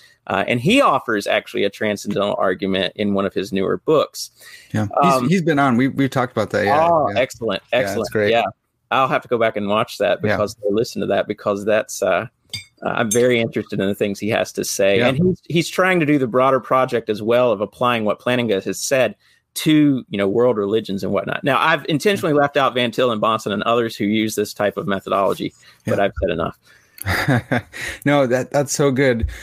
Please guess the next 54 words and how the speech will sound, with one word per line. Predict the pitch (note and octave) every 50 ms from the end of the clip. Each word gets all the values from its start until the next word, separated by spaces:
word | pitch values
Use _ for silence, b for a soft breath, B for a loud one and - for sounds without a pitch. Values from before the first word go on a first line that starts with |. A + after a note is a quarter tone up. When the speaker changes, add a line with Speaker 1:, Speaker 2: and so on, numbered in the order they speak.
| B B B
Speaker 2:
Uh, | - C3+ C3+ B2+ B2
just, | A#2 - F#3+ F#3 - _ _
just | - G#3 A3 - -
to | A3+ F#3+
clarify, | - - D#3+ D#3 D#3 C3+ - - B2+ A#2+ A#2 A2+ A2 - - _ b b b b b b b _ -
um, | - B2 A#2+ A#2 A2+ G#2+ G#2 - - - _ _ - -
I, | C3+ D#3 E3+ C#3+ -
I've, | D#3 F#3+ G3+ G3+ G3 E3+ - - - - _ _ _ _ _ _ _ _ - -
I, | C#3 C#3 B2+ -
I | - C3+
love | C3+ C3+ C#3 D3+ D3+ D3
this, | C#3+ D#3 D#3 D3 - - -
this | - C3+ C3+ - -
line | C3+ C3+ C#3 C#3 C#3 C#3+ C#3 C#3 -
of | B2 A2+
thought. | - - D#3 D3+ D3+ D3+ C#3+ -
I, | A#2 A#2 A2+ A2 A2 A2 A2 G#2+ - - -
uh, | - G#2+ - - - - -
try | - C#3 B2+
to | B2
use | A#2+ B2 A#2 B2
it | B2
in | G#2+ G2
all | F#2 A2+ A#2+
my | B2 C3+
papers. | - - A#2+ A#2+ - C#3 A#2+
I | G2
try | - B2+ A#2
to | A2
jam | G2 G#2+ A2+ A#2 A#2
as | A2+ G2+ B2
much | A#2+ A#2 -
Van | - A#2 G#2+ G#2
Til | - - B2+ B2+ B2
as | A2+ G#2+
I | G2 -
can | - - B2 A#2 A#2 A#2+ A#2+ A#2
on | - - G2+ G2+ G2
all | D#2 G#2+ A2+
of | A2+ G#2+
my | A2 G#2
teds | - - A#2 A#2 A2+
professors. | - B2+ A2+ - A#2+ A2+ - - A#2 A2 A2 A2+ - - B B B B B -
They, | G#2+ G#2+ G#2+ G#2+ F#2+
uh, | D2 G2+ G2+ G2 - -
sometimes | - - - A#2 A2+ A#2 A#2 A2+ A2 G2+
are | F#2+ G2+ G#2+
not | G#2+ A2 G#2+
very | - A2+ A2
appreciative | G#2 - - A#2+ A2+ - B2 A#2 A2 F2+
of | C#2+ A2 A2+ A2
that, | C3 B2+ C#3+ B2+ -
but, | - A2 G2 - - -
uh, | G#2+ G#2 G#2 G2+